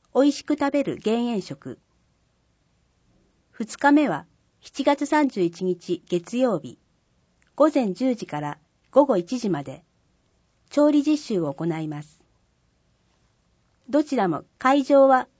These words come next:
北保健センター。定員は二十四名。担当は管理栄養士です。調理実習には材料費三百五十円、エプロン、三角巾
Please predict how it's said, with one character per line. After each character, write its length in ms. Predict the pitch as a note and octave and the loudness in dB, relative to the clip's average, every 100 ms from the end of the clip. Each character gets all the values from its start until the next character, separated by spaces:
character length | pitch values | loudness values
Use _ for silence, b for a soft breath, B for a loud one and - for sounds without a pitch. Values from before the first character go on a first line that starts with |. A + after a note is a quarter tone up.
| - | -10
北 240 | - C4 | 0 0
保 100 | B3+ | 0
健 200 | C4 B3+ | -2 -2
セ 160 | B3+ A#3+ | -2 -4
ン 80 | G#3 | -6
タ 300 | C3+ B2+ - | -10 -12 -18
ー。 1600 | _ _ _ _ _ _ _ _ _ _ _ _ _ _ _ - | _ _ _ _ _ _ _ _ _ _ _ _ _ _ _ -2
定 260 | D4 D4 | 2 4
員 220 | C#4+ C#4 C4 | 4 4 4
は 240 | B3 - _ _ | 2 0 _ _
二 160 | C4+ D4+ | 4 4
十 220 | D4 G3+ | 4 -2
四 260 | G#3 B3 G#3 | 0 0 -2
名。 240 | D3 C#3+ _ _ _ _ _ _ _ _ _ | -6 -10 _ _ _ _ _ _ _ _ _
担 260 | C4 C#4 C4+ | -2 0 2
当 260 | C4 B3+ | 2 2
は 180 | B3 A#3+ _ _ - | 2 -2 _ _ -2
管 260 | C4+ C#4+ | 2 2
理 140 | C#4 C4+ | 2 2
栄 140 | C#4 | 2
養 140 | C#4 B3 | 2 0
士 160 | - | -4
で 120 | C#3+ | -14
す。 200 | D3 _ _ _ _ _ _ _ _ _ _ _ _ _ _ _ | -14 _ _ _ _ _ _ _ _ _ _ _ _ _ _ _
調 220 | D4 D4 | 2 4
理 100 | D4 | 4
実 140 | D4+ D4+ | 0 -2
習 260 | - A3 | -4 -4
に 160 | F#3 E3 | -2 -2
は 220 | D3+ - _ _ - | -4 -12 _ _ -4
材 260 | B3+ C4+ C#4 | 2 2 4
料 160 | C#4+ | 4
費 280 | B3+ D#3+ - _ | 2 -2 -10 _
三 300 | - C#4+ C#4+ | -2 2 2
百 200 | G#3 E3 | 2 -4
五 140 | D#3 D#3+ | -6 -6
十 260 | A3 G3 | -4 -4
円、 200 | C#3+ - _ _ _ _ _ _ _ - | -4 -10 _ _ _ _ _ _ _ -4
エ 80 | |
プ 160 | C#4+ A3 | -2 -2
ロ 140 | F3 | -4
ン、 120 | C#3+ - _ _ _ | -6 -14 _ _ _
三 300 | - C#4 C#4 | -2 0 0
角 200 | C4+ - | -2 -4
巾 240 | - D#3 | -6 -6